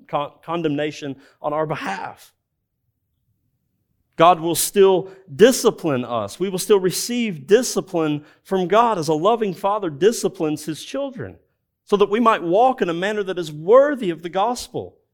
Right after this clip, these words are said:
which means that we might receive an accusation because of our sin that causes real pain, real suffering, the loss of something.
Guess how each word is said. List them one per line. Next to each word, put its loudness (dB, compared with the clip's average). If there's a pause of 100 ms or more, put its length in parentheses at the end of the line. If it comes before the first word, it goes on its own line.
(480)
which -4
means 4
that 0
we 2
might 2
receive -4
an -6
accusation -2 (200)
because 0
of -2
our 0
sin -2 (480)
that -6
causes 4
real 0
pain, -2
real 0
suffering, -2 (520)
the 6
loss 4
of 0
something. -6